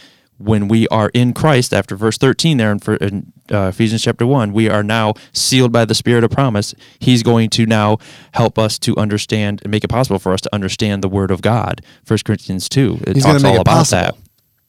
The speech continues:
Speaker 1: Make it possible.
Speaker 2: Doesn't mean we just
Speaker 1: We
Speaker 2: automatically
Speaker 1: still have
Speaker 2: do.
Speaker 1: a choice, right.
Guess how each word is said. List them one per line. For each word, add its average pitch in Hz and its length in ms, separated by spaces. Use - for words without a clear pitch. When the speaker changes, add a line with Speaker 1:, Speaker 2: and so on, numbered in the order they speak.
Speaker 1:
Make 107 180
it 98 60
possible. 127 460
Speaker 2:
Doesn't 127 220
mean 131 160
we 131 80
just 127 160
Speaker 1:
We 131 60
Speaker 2:
automatically 123 240
Speaker 1:
still 107 160
have 202 100
Speaker 2:
do. 196 60
Speaker 1:
a - 20
choice, - 420
right. 107 320